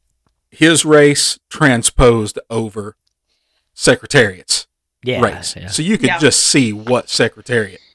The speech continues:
Speaker 1: was doing. I, I mean, I, I know that he, you know, that he won, how far he won, and how fast he was going.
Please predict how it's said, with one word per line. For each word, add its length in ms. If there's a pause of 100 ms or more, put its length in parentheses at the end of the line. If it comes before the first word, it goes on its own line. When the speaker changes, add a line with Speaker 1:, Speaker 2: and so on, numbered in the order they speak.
(220)
Speaker 1:
was 220
doing. 360 (1000)
I, 100 (120)
I 80
mean, 340 (420)
I, 180
I 160
know 420 (160)
that 320
he, 320 (1120)
you 80
know, 140
that 140
he 180
won, 440 (100)
how 180
far 300
he 120
won, 260
and 120
how 180
fast 360
he 100
was 140
going. 260